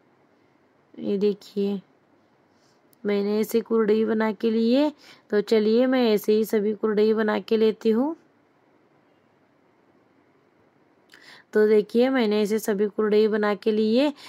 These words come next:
इसको दो से तीन दिन हमको धूप में सुखा के लेना है, एक दिन के बाद इसको पलट के लेना है। तो चलिए,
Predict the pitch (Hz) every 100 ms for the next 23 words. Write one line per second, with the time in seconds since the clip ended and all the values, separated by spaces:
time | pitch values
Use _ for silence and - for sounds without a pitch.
0 | - - 202 - 214 214 214 226 220 233
1 | 226 208 226 233 220 - 254 220 202 -
2 | 220 226 - 208 196 214 214 208 214 220
3 | 302 302 - - - - 208 196 214 214
4 | 220 208 214 214 196 262 254 226 202 -
5 | 269 311 330 208 175 165 156 _ _ _
6 | _ _ _ _ _ _ _ - 269 254
7 | 277 196 170 170